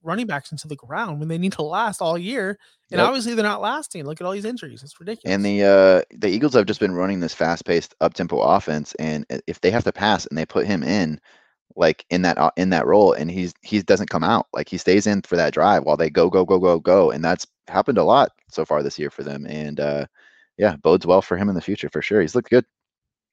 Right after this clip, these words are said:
Speaker 1: All right, give me another guy on your waiver.
Speaker 2: Uh, I got Lat Murray, man, forty-eight percent.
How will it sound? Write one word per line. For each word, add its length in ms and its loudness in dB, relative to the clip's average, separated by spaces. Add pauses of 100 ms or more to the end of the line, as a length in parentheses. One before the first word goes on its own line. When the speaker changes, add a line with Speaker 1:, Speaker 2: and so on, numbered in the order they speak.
Speaker 1:
All 60 -20 (240)
right, 120 -10
give 100 -10
me 60 -6
another 220 -6
guy 260 -8
on 140 -12
your 80 -6
waiver. 360 -6 (600)
Speaker 2:
Uh, 180 6
I 80 6
got 220 4
Lat 200 4
Murray, 320 6
man, 260 2
forty-eight 420 2
percent. 420 -2